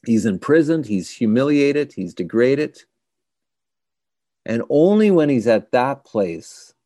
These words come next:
when he's in this horrible place, it seems only then,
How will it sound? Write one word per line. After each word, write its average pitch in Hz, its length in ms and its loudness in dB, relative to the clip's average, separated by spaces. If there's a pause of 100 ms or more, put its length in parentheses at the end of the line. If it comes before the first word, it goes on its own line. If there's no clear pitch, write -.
(360)
when 107 200 -10
he's 101 160 -8
in 104 100 -4
this 95 160 -8
horrible 131 460 -4
place, - 640 -14 (1600)
it 117 120 -4
seems 147 440 -4 (100)
only 185 420 0
then, 110 420 -6